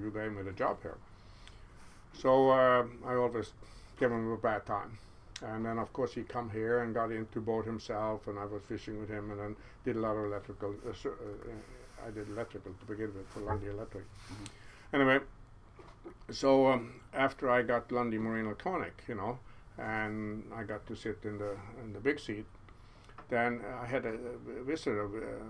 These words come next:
Speaker 1: one of those political big shot guy from Norway, you know,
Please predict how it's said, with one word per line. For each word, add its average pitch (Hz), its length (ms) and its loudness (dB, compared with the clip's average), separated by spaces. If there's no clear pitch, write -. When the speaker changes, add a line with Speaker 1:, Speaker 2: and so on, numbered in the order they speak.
Speaker 1:
one 120 160 -4
of 110 100 -4
those 107 180 -6
political 117 760 2
big 120 180 -2
shot 101 260 -2
guy 104 160 0
from 107 200 -6
Norway, 107 400 2
you 101 80 -2
know, 104 180 -4